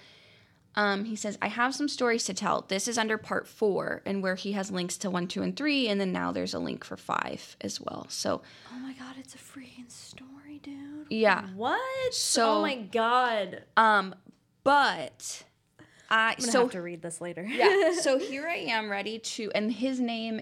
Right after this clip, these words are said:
Speaker 1: is, uh, Search and Rescue Woods on, and he won,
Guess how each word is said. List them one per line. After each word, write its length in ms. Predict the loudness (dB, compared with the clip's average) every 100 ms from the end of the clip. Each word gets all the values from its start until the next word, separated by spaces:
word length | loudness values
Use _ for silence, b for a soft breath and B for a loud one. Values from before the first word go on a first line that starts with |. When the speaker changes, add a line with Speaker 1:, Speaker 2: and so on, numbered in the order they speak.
| -4
Speaker 1:
is, 600 | -2 0 0 0 -4 -2 2
uh, 340 | 4 6 2 B B
Search 340 | 2 4 4 2
and 120 | 2
Rescue 420 | 2 0 -2 -4
Woods 580 | 0 0 0 -4 -8 -10 -14 _
on, 380 | -4 -2 -2 -4 -2
and 140 | 2 4
he 180 | 4 4
won, 460 | 4 4 4 0